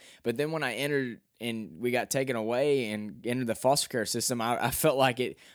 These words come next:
all went downhill, and I just kinda instantly got mad. And I wanna fast forward over to my father on this side. He was,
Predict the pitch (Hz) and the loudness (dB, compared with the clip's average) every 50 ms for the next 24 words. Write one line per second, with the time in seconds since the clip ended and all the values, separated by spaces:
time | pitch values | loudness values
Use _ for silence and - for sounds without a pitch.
0 | - - - 95 131 139 143 147 147 143 139 131 127 123 127 127 104 113 123 127 | -12 -4 0 4 4 6 8 8 8 8 8 8 6 4 2 0 0 0 2 2
1 | 123 120 107 104 120 135 151 143 127 117 110 117 120 120 - - - 127 127 123 | 2 2 0 -2 -2 0 2 2 2 2 2 2 2 2 0 0 0 2 2 2
2 | 110 101 - - - - - - _ _ _ _ _ - - 143 160 156 - - | 0 0 -2 -8 -20 -20 -20 -20 _ _ _ _ _ -4 -2 0 2 2 2 0
3 | 117 104 101 107 104 104 107 101 78 101 104 110 127 131 113 98 85 80 - - | 0 -4 -4 -2 0 2 2 0 0 0 0 0 2 2 2 0 -2 -4 -8 -14
4 | _ _ _ _ _ _ - _ _ _ _ _ _ - - 117 117 127 135 139 | _ _ _ _ _ _ -20 _ _ _ _ _ _ -2 2 2 4 4 4 6
5 | 151 156 143 127 - - 147 143 135 - - 143 139 143 139 135 127 123 120 113 | 4 4 4 4 6 6 6 6 6 4 4 4 6 6 6 6 4 4 2 0
6 | 110 107 - - 139 143 160 170 151 131 113 110 117 123 135 160 - - 160 135 | 0 0 2 4 6 6 8 8 6 4 2 2 0 2 2 2 4 4 4 6
7 | 127 127 127 113 101 113 131 151 175 180 170 156 135 - - - - | 6 6 4 4 2 2 0 2 2 4 4 4 4 4 2 0 -2